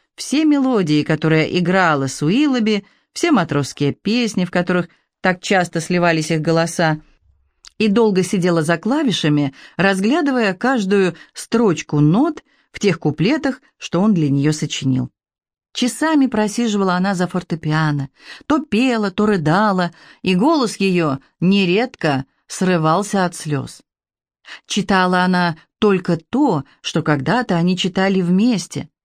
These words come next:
без конца листая истрепанные страницы с рассказами о затерянных островах, безумии, нападениях волков и каннибализме, которые еще недавно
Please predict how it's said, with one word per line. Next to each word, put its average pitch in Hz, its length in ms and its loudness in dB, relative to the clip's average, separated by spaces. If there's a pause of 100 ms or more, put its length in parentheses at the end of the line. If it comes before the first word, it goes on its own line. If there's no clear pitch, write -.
без 170 220 -4
конца 165 400 -2
листая 175 500 -2
истрепанные 160 800 -2
страницы 170 800 -2 (300)
с - 100 -8
рассказами 285 720 0 (160)
о 190 100 0
затерянных 175 600 0
островах, 151 840 -2 (360)
безумии, 185 840 2 (300)
нападениях 240 720 2
волков 165 800 0
и 170 260 0
каннибализме, 170 1160 0 (840)
которые 151 480 2
еще 143 220 -2
недавно 147 640 0